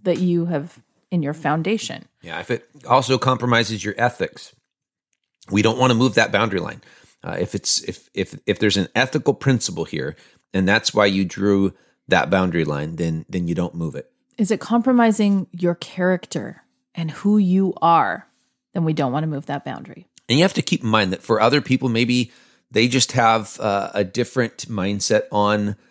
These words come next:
Speaker 2: some of those character traits. And so they are gonna move the boundary, and you're not, and that's okay. Uh, but, but having that in your back pocket to where when you're at this crossroads and you're making that decision, do we,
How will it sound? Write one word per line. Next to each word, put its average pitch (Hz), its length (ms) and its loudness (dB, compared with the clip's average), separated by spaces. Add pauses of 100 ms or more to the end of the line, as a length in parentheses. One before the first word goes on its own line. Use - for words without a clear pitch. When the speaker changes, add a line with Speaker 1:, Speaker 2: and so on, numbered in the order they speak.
(160)
Speaker 2:
some - 180 -2
of 107 80 2
those 101 160 2
character 95 400 0
traits. - 460 -2
And 95 180 -8
so 107 140 0
they 117 160 4
are 135 140 4
gonna 107 180 0
move 85 180 -2
the - 100 -8
boundary, - 460 -8
and 104 160 -2
you're 123 180 0
not, 120 580 0 (100)
and 87 180 -6
that's - 240 0
okay. 87 420 -2 (480)
Uh, 95 200 -12
but, 120 320 0 (220)
but 127 160 0
having 165 500 0
that 117 320 2
in 117 120 0
your 101 120 -2
back 104 420 -2
pocket - 600 -6 (280)
to - 100 -6
where 104 200 4
when 95 200 0
you're 92 300 -2
at 123 280 0
this 117 280 2
crossroads - 1000 -4 (260)
and 87 80 -4
you're 85 100 2
making 107 380 2
that 104 180 2
decision, 85 640 -2
do 90 120 2
we, 90 280 2